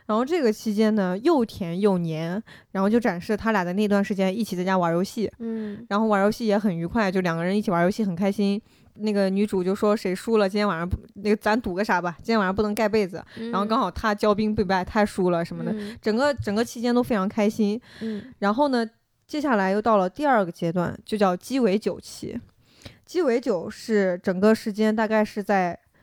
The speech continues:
Speaker 1: 他说基本上是在从我怀孕到我们女儿五岁期间。
Speaker 2: 嗯。
Speaker 1: 然后这个鸡尾酒期什么意思呢？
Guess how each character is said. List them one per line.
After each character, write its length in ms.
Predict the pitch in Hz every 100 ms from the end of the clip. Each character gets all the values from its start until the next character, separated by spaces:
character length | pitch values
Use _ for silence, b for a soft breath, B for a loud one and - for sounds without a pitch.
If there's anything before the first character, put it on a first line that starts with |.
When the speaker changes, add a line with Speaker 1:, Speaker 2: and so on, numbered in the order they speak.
| b _
Speaker 1:
他 200 | - -
说 380 | 202 214 208 214 _ _ _
基 140 | - 285
本 140 | 226
上 160 | 202 214
是 120 | 226
在 180 | 220 202
从 220 | - 214
我 140 | 226
怀 200 | 196 185
孕 280 | 190 233 196
到 200 | 180 196
我 140 | 180 165
们 160 | 185
女 100 | 202
儿 160 | 165 175
五 200 | 170 156
岁 200 | - 185
期 140 | -
间。 240 | 170 165 196 214
Speaker 2:
嗯。 240 | 226 208 196 B B
Speaker 1:
然 120 | - 220
后 60 |
这 100 | 254
个 100 | 294
鸡 200 | 240 330
尾 160 | 294 330
酒 160 | 208
期 180 | 185 254
什 140 | 240 185
么 100 | 214
意 160 | 302
思 160 | 233 190
呢？ 320 | 170 165